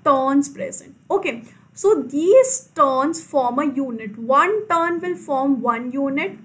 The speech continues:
and then the second turn will form the another unit. So these are known as repeating unit, repeated unit in the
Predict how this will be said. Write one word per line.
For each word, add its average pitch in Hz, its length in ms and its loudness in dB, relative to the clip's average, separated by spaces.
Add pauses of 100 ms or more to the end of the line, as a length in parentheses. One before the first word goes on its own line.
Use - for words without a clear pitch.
(160)
and 269 300 2
then 302 200 4
the 339 100 -2
second 320 560 -4
turn 285 380 0
will 339 160 -6
form 233 420 -4
the 320 240 0
another 240 600 0 (360)
unit. 247 460 -2 (440)
So 285 240 -2
these 381 440 4
are 330 260 6
known 277 340 2
as 330 240 -4
repeating 339 720 -2
unit, 226 400 -10
repeated 302 600 -4
unit 254 500 -6
in 247 300 -2
the 381 280 4